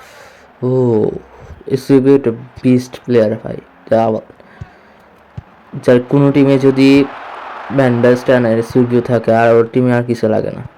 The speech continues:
দুজন স্ট্রাইকার আর ব্যাটার, ডেঞ্জারাস, চিপ বিস্ট প্লেয়ার। আবার তিন বাসে দিছে, ওই,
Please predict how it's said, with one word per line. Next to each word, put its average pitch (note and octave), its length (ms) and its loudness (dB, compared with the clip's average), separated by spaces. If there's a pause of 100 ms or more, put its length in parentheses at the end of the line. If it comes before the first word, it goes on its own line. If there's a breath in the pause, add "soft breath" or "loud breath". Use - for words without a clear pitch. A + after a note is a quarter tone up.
(760)
দুজন B2+ 420 2 (200)
স্ট্রাইকার A#2 460 0
আর A2+ 160 0 (200)
ব্যাটার, A2 300 -2 (1000 loud breath)
ডেঞ্জারাস, A2+ 440 -2 (100)
চিপ A2+ 200 -4
বিস্ট A2+ 360 -10
প্লেয়ার। G2+ 280 -2 (1300 loud breath)
আবার A#2 340 2 (1000)
তিন B2+ 200 0
বাসে B2 200 0
দিছে, C#3 460 -4 (200)
ওই, C#3 300 2